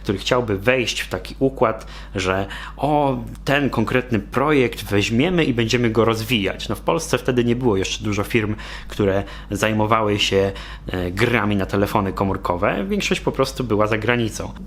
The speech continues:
No i przede mną się pojawiła taka możliwość, że o, ja cię wystąpię przed grupą zainteresowanych aniołów biznesu, że będę mógł coś opowiedzieć, pokazać ten projekt i tak dalej.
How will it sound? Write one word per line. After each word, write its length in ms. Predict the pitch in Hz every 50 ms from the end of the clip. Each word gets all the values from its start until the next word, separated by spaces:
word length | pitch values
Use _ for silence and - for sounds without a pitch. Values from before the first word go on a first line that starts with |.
| -
No 80 | 123 123
i 80 | 127 107
przede 320 | - - - - 143 156
mną 120 | 165 135
się 120 | - - 117
pojawiła 340 | - 123 98 95 113 113 95
taka 220 | - 113 - 104
możliwość, 500 | 95 95 90 - - 135 113 110 107 -
że 120 | 98 95 - - - - - - - - - - - -
o, 80 | 131 120
ja 200 | 127 147 151 156
cię 220 | - - 139 110
wystąpię 520 | 101 107 - - - 143 135 120 - 113
przed 240 | - - - 123 -
grupą 380 | - 120 127 139 - - 107 98
zainteresowanych 800 | 104 107 101 - - 101 101 - 110 98 113 113 110 101 - -
aniołów 320 | 101 107 104 95 95 90
biznesu, 640 | - 101 92 - 147 170 185 175 - - 156 131 117
że 120 | 107 101
będę 220 | 92 101 98 95 98
mógł 120 | 98 -
coś 160 | - 110 -
opowiedzieć, 520 | 110 95 - 123 127 175 175 147 135 131 -
pokazać 420 | - 110 - - 135 131 127 120
ten 160 | - 117 110
projekt 340 | - - 117 110 107 101 -
i 60 | -
tak 240 | - - 98 101 101
dalej. 380 | 98 92 87 90 - - 104